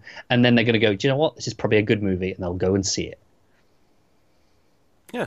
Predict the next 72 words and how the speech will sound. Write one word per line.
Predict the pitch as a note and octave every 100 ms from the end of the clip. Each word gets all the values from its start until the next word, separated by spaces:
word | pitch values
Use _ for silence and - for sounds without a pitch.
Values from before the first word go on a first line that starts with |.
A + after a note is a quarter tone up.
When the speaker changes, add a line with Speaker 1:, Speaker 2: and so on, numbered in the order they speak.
| -
Speaker 2:
and | D#3
don't | D4+ E4+
get | C#4
me |
wrong. | E3+
I | D3
think, | - A#3 -
I |
still | - D#3
think | - -
there's | B2
obviously | C3 B2 -
a | A2
segment | - A#2 A#2
of | G#2+
the | G#2+
audience | A2+ A2+ A2
that | -
don't | G#2 -
care | D3
about | A#2 E2
review | G2 G2+
scores | G2+ - G#2
and | G#2
go | G#2
and | G#2
see | - G#2+
crap | - G#2+ G2+
anyway. | C#3 C#3+ G2+ G2 - -
Of | -
Speaker 1:
No, | G#2+
Speaker 2:
course, | A#3+
there's | D3+
Speaker 1:
it's | B2+
Speaker 2:
that, | A2
Speaker 1:
always | F#2+
gonna | G2+ F#2
be. | - E2+ - _
Speaker 2:
that | A#2+ -
segment. | B2 A2+ G2+ - - - -
But | C#3
I | C3+
think, | F3 F3
yeah, | E3+ B2
as | B2
time | - C#3+
has | A#2
went | A#2+ G2
on, | G#2 A2+ B2+ - -
all | C3+ E3
the | F3+
people | G3 F3
who | C#3+
do | A#2+ A2+
care | - A#2+ C#3
enough | D#3 D#3 -
to | A#2+
actually | A2 - A#2+ A2
vet | G#2+ A2+ -
their | A2+
movies | G#2 G#2+ B2+ B2+
and | A2 G#2+ A#2+
look | B2+ C3+ C#3+
at |
s-, | -
Speaker 1:
It's | D3+ B2
Speaker 2:
in |
Speaker 1:
because | E3 E3+ D3+
it's | B2
so | - F#3 B2+
easy | C#3 C#3 A#2+
to, | A#2